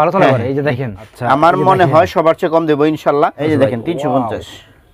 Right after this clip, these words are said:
Speaker 2: জয়পুরি।
Speaker 1: এই যে,
Speaker 2: হ্যাঁ,
Speaker 1: জয়পুরি,
Speaker 2: এই যে
Speaker 1: দেখেন।
Speaker 2: গরুনাটা, এটা অনেক পরিচিত ডিজাইন।
Speaker 1: ওয়াও।
Speaker 2: দেখেন কালামকারী।
Speaker 1: ও।
Speaker 2: এটা ক্লাসিক লুন পিয়ানো কটন।
Speaker 1: ও, সেই একটা মাল দেখেন, ভিউ। ভাই, আসসালামু আলাইকুম।
Speaker 2: ওয়ালাইকুম সালাম। ভালো আছেন আপনি?
Speaker 1: আলহামদুলিল্লাহ, ভালো আছি ভাই। ভালো আছেন ভাইয়া?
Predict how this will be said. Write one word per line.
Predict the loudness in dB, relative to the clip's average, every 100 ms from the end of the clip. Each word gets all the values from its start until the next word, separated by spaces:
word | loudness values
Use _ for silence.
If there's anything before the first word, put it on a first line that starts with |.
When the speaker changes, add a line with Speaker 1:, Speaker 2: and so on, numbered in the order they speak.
| _ -14
Speaker 2:
জয়পুরি। | 0 2 2 2 -2
Speaker 1:
এই |
যে, | -2 -8
Speaker 2:
হ্যাঁ, | -10 -10 0
Speaker 1:
জয়পুরি, | 2 2 2
Speaker 2:
এই |
যে | 2
Speaker 1:
দেখেন। | 2
Speaker 2:
গরুনাটা, | 2 4 4 2 -2 _ _ _ _ _ -20 -2
এটা | 2
অনেক | 4 4 0 _ -2
পরিচিত | 0 0 -2 -2
ডিজাইন। | 0 0 0
Speaker 1:
ওয়াও। | 2 2 2 2 0 -2
Speaker 2:
দেখেন | -8 -10
কালামকারী। | -2 0 2 2 2
Speaker 1:
ও। | 2 0 -2 -6 -8 -10
Speaker 2:
এটা | -4 0 0
ক্লাসিক | 2 0 0 -4 0
লুন | -2 0
পিয়ানো | 0 0 2 0
কটন। | 0 0 -2 -4
Speaker 1:
ও, | -6 -10 -12
সেই | -6 -4
একটা | -4 -6
মাল | -6 -6
দেখেন, | -6 -8
ভিউ। | -6
ভাই, | 0 2
আসসালামু | 4 4 6 6 6
আলাইকুম। | 6 6 4 6 6 4 2
Speaker 2:
ওয়ালাইকুম | 4 6 6 4 2
সালাম। | 4 6 8 8 6 4
ভালো | 4 6
আছেন | 4 4 2
আপনি? | 4 4 4 4
Speaker 1:
আলহামদুলিল্লাহ, | 4 4 4 4 6 6
ভালো | 6 6
আছি | 6 6
ভাই। | 6
ভালো | 6 4
আছেন | 4 4
ভাইয়া? | 6 8